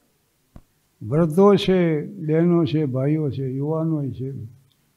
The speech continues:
અને આ તો જગતભરની ખ્યાતનામ સંસ્થા છે. આવી ખબર હોત તો એક બે દી વહેલો આવી જતા અહીંયા.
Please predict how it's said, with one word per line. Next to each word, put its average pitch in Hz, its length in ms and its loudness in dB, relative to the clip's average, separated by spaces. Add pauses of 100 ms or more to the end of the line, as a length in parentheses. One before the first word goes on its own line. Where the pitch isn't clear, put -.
(300)
અને 156 180 -2
આ 151 140 -2
તો 160 580 -2 (160)
જગતભરની 160 920 0
ખ્યાતનામ 147 600 2
સંસ્થા 143 540 0
છે. 117 240 -4 (500)
આવી 160 220 -2
ખબર 170 320 2
હોત 180 200 2
તો 185 60 2
એક 180 160 2
બે 190 180 4
દી 185 120 4
વહેલો 180 280 4
આવી 196 280 2
જતા 135 280 2
અહીંયા. 120 240 0